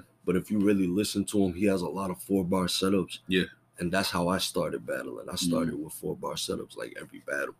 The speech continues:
Speaker 2: Yeah.
Speaker 1: Until I learned my new pockets. And that's what Tay Roc fell in. Because, you know, like, I, you know, bro, like, my, my gun lines are just
Speaker 2: Yeah.
Speaker 1: crazy. Like, I
Speaker 2: Yeah.
Speaker 1: never run out of gun lines.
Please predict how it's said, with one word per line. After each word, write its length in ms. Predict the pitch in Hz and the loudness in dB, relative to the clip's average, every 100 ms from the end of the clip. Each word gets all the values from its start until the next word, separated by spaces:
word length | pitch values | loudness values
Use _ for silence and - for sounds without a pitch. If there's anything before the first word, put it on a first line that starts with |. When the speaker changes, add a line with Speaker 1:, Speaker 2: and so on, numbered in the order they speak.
| _ - | _ -4
Speaker 2:
Yeah. 180 | 82 - _ _ _ _ _ - | -4 -4 _ _ _ _ _ -6
Speaker 1:
Until 340 | 90 - 90 | -2 2 2
I 40 | 87 | 2
learned 360 | 87 92 85 | 2 0 0
my 140 | 87 92 | 2 2
new 200 | 85 82 | 0 -2
pockets. 640 | - 87 80 - 69 - - _ _ _ _ - | -2 -2 -2 -8 -8 -8 -8 _ _ _ _ -6
And 120 | 78 | -2
that's 180 | 90 - | 0 0
what 140 | 85 | 0
Tay 160 | - 92 | 4 4
Roc 280 | 85 82 - | 4 2 -4
fell 260 | - 85 85 | -4 -2 0
in. 220 | 80 78 - - - - - - _ _ _ | -2 -4 -8 -14 -14 -16 -20 -20 _ _ _
Because, 340 | - - 82 85 | -8 -4 0 6
you 80 | |
know, 160 | 98 90 | 6 6
like, 300 | 87 87 80 | 4 2 2
I, 120 | 104 | 4
you 320 | 95 101 139 104 | 4 8 10 10
know, 160 | 90 | 8
bro, 260 | 82 90 90 | 4 4 4
like, 300 | 85 82 80 _ _ _ _ _ | 2 -2 -6 _ _ _ _ _
my, 180 | 90 85 76 | -8 -6 -8
my 120 | 85 - | -10 -6
gun 240 | - 110 101 | 4 6 8
lines 380 | 92 90 85 82 | 6 4 2 2
are 40 | |
just 220 | 82 78 | 0 0
Speaker 2:
Yeah. 40 | 76 | 2
Speaker 1:
crazy. 480 | 98 95 82 76 62 | 4 4 4 -2 -6
Like, 160 | 65 | -4
I 60 | 71 | 0
Speaker 2:
Yeah. 100 | 92 98 | 2 2
Speaker 1:
never 160 | 92 | 2
run 180 | 90 90 | 2 2
out 160 | 87 76 | 2 -2
of 100 | 82 | -2
gun 180 | 90 80 | -2 -2
lines. 380 | 76 - - | -6 -14 -20